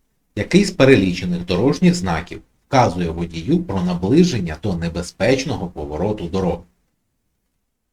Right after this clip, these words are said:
Правильна відповідь. Дорожній знак номер три вказує водію про наближення до небезпечного повороту дороги. Дорожній знак «Небезпечний поворот праворуч».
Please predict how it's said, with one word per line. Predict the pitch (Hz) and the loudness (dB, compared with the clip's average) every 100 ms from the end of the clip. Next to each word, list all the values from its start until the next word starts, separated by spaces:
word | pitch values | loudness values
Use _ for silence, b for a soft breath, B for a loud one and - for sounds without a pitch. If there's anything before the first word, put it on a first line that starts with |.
| _ _ _ _ - | _ _ _ _ -6
Правильна | 101 87 73 71 71 | -2 0 -2 -8 -10
відповідь. | 90 90 135 156 - _ _ _ _ | -10 -6 -4 -6 -10 _ _ _ _
Дорожній | 104 107 110 90 87 | -2 0 0 0 -6
знак | 87 110 127 - | -4 -4 -4 -6
номер | 185 202 202 190 - _ _ | -4 -2 -4 -6 -10 _ _
три | 120 113 110 - - _ _ _ _ _ _ | -2 2 0 -2 -8 _ _ _ _ _ _
вказує | 117 98 80 76 | -2 -2 -2 -8
водію | 71 73 71 71 - | -10 -12 -12 -6 -6
про | 87 92 101 | -4 -2 -2
наближення | 90 80 - 76 82 131 143 107 | -2 -6 -10 -8 -4 -4 -4 -4
до | 98 90 - | -4 -4 -8
небезпечного | 85 87 82 - - 85 90 135 139 131 | -6 -6 -6 -10 -8 -6 -6 -6 -6 -4
повороту | 85 80 78 85 87 | -6 -6 -6 -8 -8
дороги. | 82 92 80 - - _ _ _ _ _ | -6 -4 -4 -6 -16 _ _ _ _ _
Дорожній | 90 85 78 73 | -4 -4 -4 -10
знак | 82 131 175 | -6 -6 -6
«Небезпечний | 85 78 - - 127 - 147 | -8 -8 -12 -6 -6 -4 -6
поворот | 135 80 73 160 - | -6 -8 -6 -6 -8
праворуч». | - 107 92 71 - _ | -6 -4 -4 -6 -12 _